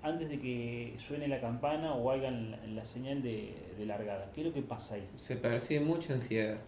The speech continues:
Speaker 2: Eh, mucha ansiedad porque, porque generalmente hay como un protocolo donde se explica un poquito, eh, que, cómo va a ser la carrera, de cuánto tiempo, si va a haber sprints especiales con premio.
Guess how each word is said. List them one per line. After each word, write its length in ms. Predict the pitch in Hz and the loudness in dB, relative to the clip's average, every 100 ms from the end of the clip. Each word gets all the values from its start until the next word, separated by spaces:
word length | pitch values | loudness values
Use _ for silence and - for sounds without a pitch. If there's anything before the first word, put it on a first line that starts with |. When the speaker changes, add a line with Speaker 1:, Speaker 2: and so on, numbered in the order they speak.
| - - - - | -14 -18 -18 -2
Speaker 2:
Eh, 500 | 110 104 98 92 92 92 107 - - - - - | 2 4 2 -2 -4 -6 -10 -14 -18 -18 -18 0
mucha 260 | 143 156 147 | 2 4 2
ansiedad 500 | 131 113 113 135 - | 2 2 4 4 4
porque, 640 | 131 107 107 107 104 98 - - - | 2 4 2 2 -2 -6 -12 -16 -4
porque 240 | 117 113 110 | -2 0 -2
generalmente 640 | 107 120 135 123 113 104 - - | 0 2 2 2 0 0 -6 -4
hay 140 | 107 113 | -2 0
como 180 | 107 113 | 2 2
un 100 | 107 | 2
protocolo 800 | 101 98 87 120 117 113 104 | 0 -2 2 4 6 6 4
donde 240 | 101 95 101 | 2 0 -2
se 180 | - 107 | -2 -2
explica 340 | - 117 113 | 0 -2 -2
un 60 | 101 | -2
poquito, 540 | 104 101 113 117 - - - - | -2 -2 -2 -2 -2 -10 -18 -6
eh, 460 | 110 101 95 95 95 104 - - | -2 0 0 -4 -6 -10 -12 -10
que, 280 | - 104 104 - | -4 -4 -4 -4
cómo 220 | 104 98 | -2 -2
va 80 | 107 | -2
a 20 | |
ser 140 | 113 | -2
la 140 | 110 101 | -2 -4
carrera, 580 | 104 98 113 123 120 110 | -4 0 4 4 6 4
de 120 | 104 | 2
cuánto 420 | 107 98 101 98 | -2 -2 -4 -6
tiempo, 520 | 95 123 127 120 120 | -2 2 2 2 0
si 160 | 110 107 | 0 0
va 100 | 101 | 0
a 20 | |
haber 200 | 104 104 95 - | 2 0 -2 -4
sprints 240 | 117 107 | -2 0
especiales 600 | 104 - 98 98 113 104 107 | -2 -6 -8 -2 0 0 -2
con 180 | - | -6
premio. 460 | 98 123 120 113 | 0 2 4 4